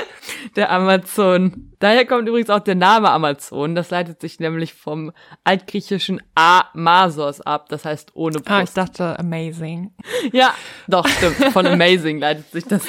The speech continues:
Speaker 1: ab.
Speaker 2: Boah, wir hatten in Altgriechisch wirklich einen Text über die Amazonen und es ist ja bekannt, dass die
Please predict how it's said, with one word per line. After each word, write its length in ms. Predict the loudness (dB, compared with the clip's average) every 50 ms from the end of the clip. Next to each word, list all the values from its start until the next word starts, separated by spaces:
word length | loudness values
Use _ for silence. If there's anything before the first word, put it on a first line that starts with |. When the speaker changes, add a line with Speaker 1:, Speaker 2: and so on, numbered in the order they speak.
| -6
Speaker 1:
ab. 60 | -8 -8 -10 -14 -20 -20 _ -4
Speaker 2:
Boah, 160 | -2 0 2
wir 120 | 4 2 2
hatten 140 | 2 2 0
in 140 | 2 2 4
Altgriechisch 680 | 2 2 2 0 2 2 4 4 4 2 0 0 -2
wirklich 320 | 0 0 0 0 0 0 0
einen 80 | 2
Text 260 | 2 0 -2 0 -2
über 280 | -2 0 0 0 0 -2
die 160 | 0 0 0
Amazonen 580 | 2 0 0 -2 -4 -4 -2 0 0 0 0 0
und 120 | 0 0 0
es 80 | 0
ist 180 | 0 0 2 2
ja 300 | 2 2 2 0 0 -4
bekannt, 480 | -2 -2 -2 0 2 2 2 2 2 0
dass 160 | -2 -2 0
die 320 | 2 2 4 4 2 0